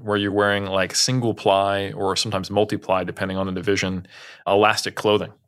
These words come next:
So it, you can have much higher numbers. Like, the, I think the, like, the heaviest bench press in the equipped world is, like,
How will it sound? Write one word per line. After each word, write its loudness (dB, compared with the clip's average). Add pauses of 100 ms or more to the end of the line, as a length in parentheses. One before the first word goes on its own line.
(360)
So 0
it, -4
you -8
can 2
have 2
much 0
higher 2
numbers. -4
Like, -4
the, -4
I -4
think -8
the, -4 (160)
like, -16
the -6
heaviest -4
bench -6
press -4
in -6
the -6
equipped -6
world -2
is, -6
like, -6